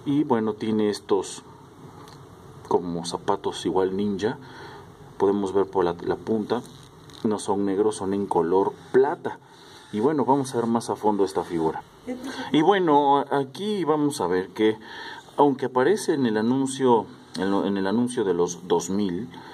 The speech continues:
el arma dice dos mil tres. Entonces estamos ahí más o menos viendo las fechas por las cuales existe. Principios de los dos mil es esta figura, tiene logo en tech, doble cuchilla, es semiflexible.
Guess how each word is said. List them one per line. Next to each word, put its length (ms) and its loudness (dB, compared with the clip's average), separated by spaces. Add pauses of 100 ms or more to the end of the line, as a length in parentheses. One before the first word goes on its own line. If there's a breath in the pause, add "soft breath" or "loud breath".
(200 loud breath)
el 200 0
arma 260 0
dice 300 -4
dos 200 -8
mil 320 -4
tres. 520 -6 (680 loud breath)
Entonces 320 -6
estamos 360 -2
ahí 220 0
más 280 -6
o 60 -4
menos 260 -2
viendo 440 -2 (460 loud breath)
las 200 -2
fechas 320 -4
por 160 -6
las 140 -6
cuales 400 0
existe. 400 -4
Principios 480 0
de 80 4
los 160 0
dos 160 -4
mil 200 0
es 120 -4
esta 220 -4
figura, 400 0 (360 loud breath)
tiene 240 -2
logo 300 2
en 100 -6
tech, 160 2 (220)
doble 300 2
cuchilla, 640 -4 (800 loud breath)
es 360 0
semiflexible. 1120 -2